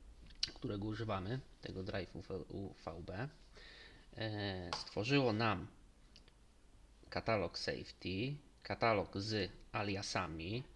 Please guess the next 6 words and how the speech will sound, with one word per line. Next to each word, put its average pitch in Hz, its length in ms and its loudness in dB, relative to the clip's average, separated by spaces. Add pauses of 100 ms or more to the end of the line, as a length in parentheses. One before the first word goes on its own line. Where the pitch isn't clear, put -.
(340)
i 110 80 -4
mamy 110 280 2
tutaj, 98 360 0 (260)
mm, 90 580 -2 (100)
po 101 100 -2
trzy, - 540 6